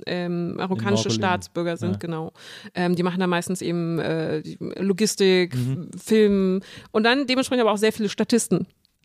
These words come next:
Speaker 1: Also
Speaker 2: Mhm.
Speaker 1: das reicht schon. Das heißt, wenn du schaffst, ein, eine Szene, eine Massenszene mit zweihundert Marokkanern zu haben, dann hast du deine fünfzig Prozent Quote erfüllt.
Speaker 2: Ja, verstehe.
Speaker 1: Und deswegen ist es fast einfacher, dann zu sagen, okay, wir schreiben jetzt noch eine Szene mit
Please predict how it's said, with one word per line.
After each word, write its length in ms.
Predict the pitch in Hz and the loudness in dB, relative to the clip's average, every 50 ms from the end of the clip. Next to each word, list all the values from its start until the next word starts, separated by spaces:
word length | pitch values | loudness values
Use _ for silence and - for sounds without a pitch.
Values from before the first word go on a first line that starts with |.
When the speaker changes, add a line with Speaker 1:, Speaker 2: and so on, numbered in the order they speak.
| _ 208 | _ -4
Speaker 1:
Also 200 | 214 - 214 208 | -2 -2 0 0
Speaker 2:
Mhm. 60 | 110 | 0
Speaker 1:
das 240 | 233 226 - - 226 | 0 -2 -4 -2 -2
reicht 240 | 220 240 233 - - | -2 -2 -2 -4 -2
schon. 140 | 220 190 175 | -2 0 0
Das 120 | 190 - | 0 0
heißt, 200 | 214 214 214 - | 0 0 0 2
wenn 120 | 220 214 | 2 4
du 100 | 214 208 208 | 4 4 4
schaffst, 360 | - - 233 226 - - - | 2 0 -2 -2 -2 -2 -2
ein, 260 | 131 190 208 202 185 - | 0 2 4 2 2 2
eine 220 | - 202 214 226 | 2 4 4 4
Szene, 260 | 220 - - 240 233 - | 4 4 2 2 2 2
eine 100 | 190 196 | 2 2
Massenszene 500 | 196 220 240 - 240 - - 226 214 214 | 2 0 0 0 -2 0 2 2 4 4
mit 260 | 208 208 196 - - _ | 4 2 0 -2 -10 _
zweihundert 360 | - - 220 220 226 220 214 | -2 0 2 2 2 2 2
Marokkanern 540 | 202 196 196 190 - 214 220 262 277 247 214 | 0 -2 -2 -4 -2 0 0 2 2 0 -2
zu 160 | - - 180 | -4 -6 -2
haben, 280 | 180 175 190 208 220 214 | 0 0 0 0 0 0
dann 160 | 196 190 208 | 0 0 2
hast 160 | 214 214 - | 0 0 -2
du 40 | 202 | -2
deine 240 | 190 185 180 185 185 | 0 0 0 -2 -2
fünfzig 460 | - - 240 226 - - - 202 - | -2 -4 -4 -4 -4 -6 -6 -8 -6
Prozent 400 | - - 185 - 226 208 208 - | -8 -8 -4 -2 -2 -2 -2 -4
Quote 300 | - - 208 208 - 220 | -2 2 2 2 2 2
erfüllt. 640 | 185 180 - - - 180 - - 226 214 190 170 - - | 0 0 0 0 -2 -4 0 4 4 6 6 4 2 -4
Speaker 2:
Ja, 80 | 120 117 | -4 -4
verstehe. 180 | 110 104 107 - | -4 -4 -4 0
Speaker 1:
Und 60 | 190 | 2
deswegen 280 | 202 202 226 240 233 | 2 2 4 2 2
ist 120 | 220 202 - | 2 0 -2
es 100 | 214 - | -4 -2
fast 240 | - 214 214 - - | -2 -2 -2 0 -2
einfacher, 480 | 185 220 233 - 226 208 - 208 208 | 0 0 0 -2 -4 -2 0 0 2
dann 120 | 202 196 202 | 2 0 -2
zu 80 | 190 | 0
sagen, 160 | 180 196 202 | 0 0 0
okay, 220 | 208 - - 233 208 | 0 2 0 0 2
wir 60 | 196 | 2
schreiben 240 | - - 214 208 220 | 0 2 2 4 2
jetzt 160 | 214 - - | 2 2 -2
noch 120 | 196 185 | -2 0
eine 120 | 196 190 185 | 0 0 0
Szene 440 | 190 - 185 - - 240 233 226 208 | -2 -4 -4 0 2 2 4 4 2
mit 160 | 196 190 | 2 -2